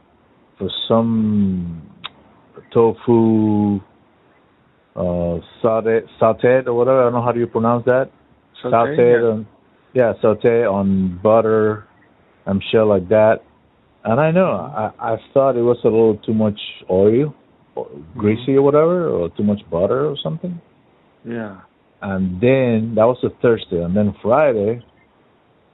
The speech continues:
Speaker 1: uh, I took the boys to eat at Denny's.
Speaker 2: Uh-huh.
Speaker 1: And, uh, we haven't been at Denny's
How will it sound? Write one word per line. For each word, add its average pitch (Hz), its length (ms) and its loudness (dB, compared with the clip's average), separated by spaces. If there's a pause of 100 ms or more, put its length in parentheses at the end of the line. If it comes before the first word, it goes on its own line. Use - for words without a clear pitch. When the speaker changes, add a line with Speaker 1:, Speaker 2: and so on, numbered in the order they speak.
(140)
Speaker 1:
uh, 80 520 -10 (440)
I 107 100 -4 (100)
took 110 160 -4
the 110 80 -2
boys 113 260 2 (100)
to 101 120 -4
eat 113 140 -2
at 101 200 0
Denny's. 117 320 0 (920)
Speaker 2:
Uh-huh. 117 260 -14 (600)
Speaker 1:
And, 98 380 0
uh, 90 640 -4 (1600)
we 113 140 2
haven't 143 240 2
been 147 120 0
at 135 120 -2
Denny's 143 220 2